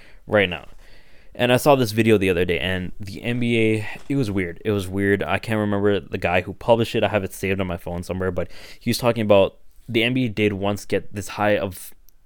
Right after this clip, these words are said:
scoring. Teams were averaging a lot of points per game, you know? So what they did was they introduced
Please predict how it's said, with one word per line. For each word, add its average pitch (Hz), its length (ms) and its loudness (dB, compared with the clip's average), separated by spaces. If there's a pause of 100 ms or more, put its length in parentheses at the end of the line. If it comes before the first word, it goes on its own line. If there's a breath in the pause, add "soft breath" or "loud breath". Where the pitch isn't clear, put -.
(420)
scoring. 104 580 4
Teams 104 260 -4
were 104 60 2
averaging 95 340 0
a 92 40 -2
lot 90 140 0
of 87 80 -4
points 87 220 -8
per 90 100 -8
game, 90 240 -8
you 90 60 -6
know? 90 160 -6 (220 loud breath)
So - 140 0
what 107 140 6
they 101 100 2
did 120 300 4
was 101 160 0
they 101 100 0
introduced 95 520 -6